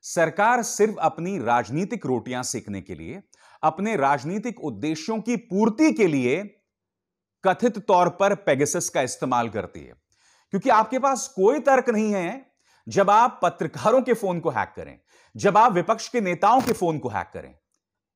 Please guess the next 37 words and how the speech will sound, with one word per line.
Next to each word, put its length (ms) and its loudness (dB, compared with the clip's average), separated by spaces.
इसलिए 680 0
सुप्रीम 480 2
कोर्ट 320 4
का 120 0
यह 140 4
ऑब्जर्वेशन 580 0
खासा 320 2
मायने 300 0
रखता 260 -4
है। 100 -4
इसके 260 2
बाद 380 -2
सरकार 500 6
इनकार 540 4
यानी 260 4
डिनायल 400 4
की 140 0
मुद्रा 340 4
में 100 0
नहीं 160 2
रह 120 4
सकती, 340 -4
इसलिए 340 0
हम 120 2
स्वतंत्र 520 0
एक्सपर्ट्स 460 0
की 100 0
एक 120 -2
कमेटी 300 0
का 80 2
गठन 340 0
करने 220 2
का 160 2
ऐलान 260 4
कर 160 4
रहे 200 4
हैं, 240 -4